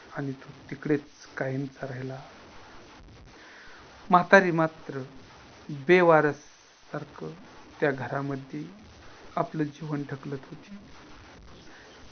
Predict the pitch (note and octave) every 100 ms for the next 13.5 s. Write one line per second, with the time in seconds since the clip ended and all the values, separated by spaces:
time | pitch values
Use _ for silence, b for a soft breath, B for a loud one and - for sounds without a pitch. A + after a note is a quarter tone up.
0 | - - - - - - - - F3+ -
1 | - E3 C#3+ D3 C#3 C3+ - C#3+ C3+ C#3
2 | C3+ C#3+ C#3 C3 C3+ C3+ C3+ D3 C#3+ C3+
3 | C3 - - - - - - - - -
4 | - - - - D3+ D3 D3 C#3+ C3+ C#3+
5 | C#3 C3+ C#3 C#3 C3+ C3+ C3+ C3+ D3 F3+
6 | E3 D3 C3+ - D3+ D#3 - - - -
7 | - - - - - - - - D3 -
8 | D#3 D#3 E3+ E3+ D#3 D3+ C#3+ - D3 C#3
9 | C3+ - - D3+ C3 C#3+ - - - -
10 | B B B B B - - D3+ D#3 -
11 | F3 E3 D#3 C#3+ D3+ C#3 - - - -
12 | - - - D3+ C#3+ C#3 - C#3 C3+ -
13 | C#3 C3+ - - -